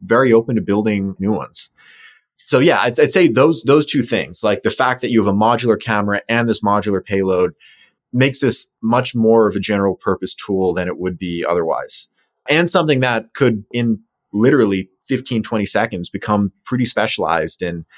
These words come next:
and maybe have a capability that other drones don't. Uh, just, uh, one little example is talking to, like, uh, bomb squad teams. We can carry, like, chemical detectors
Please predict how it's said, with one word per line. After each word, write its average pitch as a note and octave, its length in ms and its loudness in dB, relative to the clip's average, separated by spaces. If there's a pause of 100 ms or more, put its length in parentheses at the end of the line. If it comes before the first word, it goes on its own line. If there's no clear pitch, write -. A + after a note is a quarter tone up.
(200)
and A#2+ 100 2
maybe A#2+ 220 2
have A2+ 260 -2
a G#2 40 -2
capability G2+ 580 2
that G2 180 2
other G2 180 2
drones F#2 440 -4
don't. G#2 320 -4 (520)
Uh, A2 80 0
just, B2+ 180 -2
uh, C3+ 60 2
one B2+ 380 0
little B2 240 4
example F2+ 560 -6
is F#2+ 460 -4 (920)
talking B2+ 420 0
to, A2+ 240 -2
like, G2+ 420 -2
uh, F#2+ 220 0 (100)
bomb A#2+ 240 0
squad D2+ 400 -4 (160)
teams. E2 500 -12 (540)
We C3+ 200 2
can C3 140 -2
carry, A2 480 2
like, G2 420 -2
chemical A2 340 -4
detectors - 640 -12